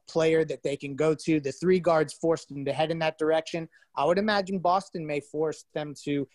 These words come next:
at least experiment with Kendrick Nunn out there as well. So, I mean, it really shows that Spoelstra came in with specific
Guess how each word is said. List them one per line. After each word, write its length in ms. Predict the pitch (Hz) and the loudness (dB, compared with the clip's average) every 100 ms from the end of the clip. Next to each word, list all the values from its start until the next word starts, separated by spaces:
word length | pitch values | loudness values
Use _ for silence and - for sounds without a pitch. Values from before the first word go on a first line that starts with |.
| - | -4
at 180 | 147 165 | -4 0
least 360 | 175 190 - | 0 0 -4
experiment 640 | 165 - 175 175 156 143 127 | -6 -2 0 2 0 -4 -8
with 120 | - | -8
Kendrick 380 | 151 147 135 - | -6 -4 -6 -6
Nunn 280 | 139 139 139 - _ _ - | -6 -6 -8 -14 _ _ -2
out 220 | 139 - | -2 0
there 160 | 139 135 | -2 -2
as 160 | 123 | -4
well. 360 | 131 139 165 - _ - | -2 0 0 -2 _ -2
So, 180 | 160 | 2
I 100 | 165 | 4
mean, 240 | 165 165 170 | 2 -2 -2
it 100 | 170 | 0
really 280 | 175 202 190 | 4 6 4
shows 380 | 180 175 170 143 | 4 2 2 0
that 160 | 151 - | -4 -6
Spoelstra 580 | - 160 165 - 151 - | -4 0 0 -2 -6 -4
came 320 | 165 160 160 | -4 -2 -2
in 180 | 156 147 | -2 -2
with 160 | 143 | -4
specific 800 | - - 143 - 175 175 185 170 | -8 -6 -4 0 2 4 2 2